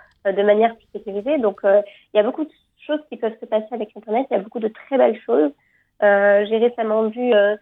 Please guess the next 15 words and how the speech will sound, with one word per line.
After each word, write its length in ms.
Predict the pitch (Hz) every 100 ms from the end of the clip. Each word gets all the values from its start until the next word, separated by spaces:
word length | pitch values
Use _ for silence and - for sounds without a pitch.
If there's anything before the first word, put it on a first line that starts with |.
| _ _ -
un 100 | 226
TikTok 520 | 220 277 - 269 269
d'une 340 | 208 202 214 202
jeune 300 | 226 247 247
étudiante 460 | 240 - 220 220 254
en 80 | 233
difficulté 480 | 214 214 226 220 240
financière 560 | 233 226 220 - 233 233
parce 140 | 226 208
qu'on 120 | -
lui 80 | 190
avait 160 | 190
encore 340 | 185 196 226 220
coupé, 420 | - 220 -
euh, 40 | 226